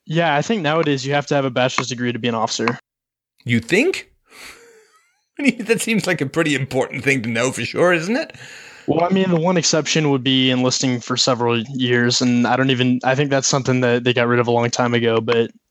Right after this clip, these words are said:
Speaker 1: the officers either go through a college or they go through an academy, and that's about it.
Speaker 2: Uh,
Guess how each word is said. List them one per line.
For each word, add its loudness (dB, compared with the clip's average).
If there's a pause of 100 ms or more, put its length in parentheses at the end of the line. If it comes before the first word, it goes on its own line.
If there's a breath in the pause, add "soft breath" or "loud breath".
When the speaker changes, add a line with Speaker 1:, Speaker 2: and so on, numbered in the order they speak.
(540)
Speaker 1:
the 4
officers 0
either 2
go 0
through 0
a 0
college 0
or 2
they 2
go 2
through 0
an 0
academy, 0
and -2
that's 0
about 0
it. 0 (1600)
Speaker 2:
Uh, -2